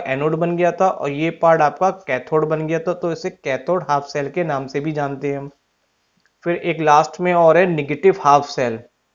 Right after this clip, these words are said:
because ये नेगेटिव चार्ज है इसलिए नेगेटिव हाफ सेल और ये पॉजिटिव चार्ज है। तो,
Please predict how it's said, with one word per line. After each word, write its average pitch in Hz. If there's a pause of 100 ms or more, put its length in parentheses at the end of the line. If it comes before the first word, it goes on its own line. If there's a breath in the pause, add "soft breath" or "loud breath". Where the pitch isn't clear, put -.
(920 soft breath)
because 156
ये 170
नेगेटिव 147
चार्ज 170
है 175
इसलिए 175
नेगेटिव 147
हाफ 156
सेल 185
और 147
ये 151
पॉजिटिव 151
चार्ज 151
है। 156
तो, 180